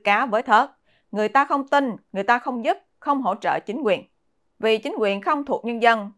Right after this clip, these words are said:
không phục vụ lợi ích nhân dân, nên người ta mặc kệ.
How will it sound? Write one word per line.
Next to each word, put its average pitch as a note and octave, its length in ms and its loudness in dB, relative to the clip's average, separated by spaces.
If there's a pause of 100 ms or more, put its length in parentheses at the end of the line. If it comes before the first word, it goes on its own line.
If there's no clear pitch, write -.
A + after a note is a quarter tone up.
(120)
không D4+ 200 0
phục - 200 -2
vụ F3 160 2
lợi F#3+ 140 0
ích - 200 -4
nhân A#3 180 -8
dân, A3 280 0 (240)
nên C4 240 0
người F#3+ 120 -2
ta A3+ 220 2
mặc F3+ 320 -8
kệ. E3+ 240 0